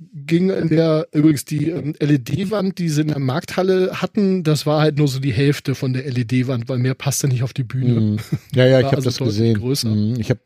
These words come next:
Speaker 2: in, es gibt Videos, ähm, also wer das nachgucken möchte, es gibt tatsächlich auf YouTube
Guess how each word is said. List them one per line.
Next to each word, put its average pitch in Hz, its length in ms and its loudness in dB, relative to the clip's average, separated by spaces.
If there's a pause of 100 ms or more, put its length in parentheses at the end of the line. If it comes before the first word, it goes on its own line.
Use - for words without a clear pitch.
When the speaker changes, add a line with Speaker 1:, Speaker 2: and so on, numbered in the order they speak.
(680)
Speaker 2:
in, 120 260 2
es 113 180 -4
gibt 110 220 -6
Videos, 131 600 0
ähm, 110 560 2
also 113 200 0
wer 117 80 6
das 120 180 2
nachgucken 135 540 0
möchte, 113 280 -2
es 104 180 -4
gibt - 240 -6
tatsächlich 131 440 0
auf 117 160 0
YouTube 139 500 -2